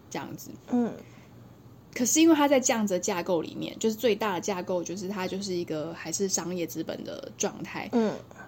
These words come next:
Speaker 1: 我就觉得她很让我别扭。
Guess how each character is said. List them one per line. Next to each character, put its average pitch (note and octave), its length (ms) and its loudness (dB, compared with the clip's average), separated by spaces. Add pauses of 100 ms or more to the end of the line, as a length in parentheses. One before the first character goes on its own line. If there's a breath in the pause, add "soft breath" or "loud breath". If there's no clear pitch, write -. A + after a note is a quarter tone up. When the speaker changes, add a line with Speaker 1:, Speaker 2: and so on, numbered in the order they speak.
(100)
Speaker 1:
我 A3+ 80 0
就 G4 200 6
觉 A#3+ 120 4
得 G3 120 6
她 B3+ 180 2
很 B3+ 240 -2
让 G3+ 180 0
我 E3 160 0 (600)
别 F#3+ 260 2
扭。 G2 180 -10